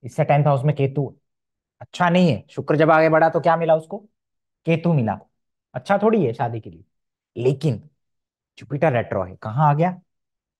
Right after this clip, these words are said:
यहाँ, ये बना दिया संबंध। शादी ना होने का योग हो जाता अगर ये ऐसे नहीं होता ना, यहाँ पे रेट्रो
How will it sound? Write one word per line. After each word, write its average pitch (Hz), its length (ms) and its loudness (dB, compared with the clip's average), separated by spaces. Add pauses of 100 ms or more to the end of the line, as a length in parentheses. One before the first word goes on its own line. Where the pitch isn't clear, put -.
यहाँ, 101 340 -18 (300)
ये 120 140 -6
बना 95 220 -8
दिया 87 160 -16
संबंध। 85 300 -20 (1900)
शादी 156 600 2
ना 175 220 4
होने 190 300 4
का 190 120 2
योग 180 240 6
हो 151 100 4
जाता 151 280 2
अगर 165 180 2
ये 156 200 0 (960)
ऐसे 127 260 0
नहीं 170 160 4
होता 160 240 0
ना, 202 320 -6
यहाँ 127 180 -6
पे 139 100 -6
रेट्रो 120 400 -6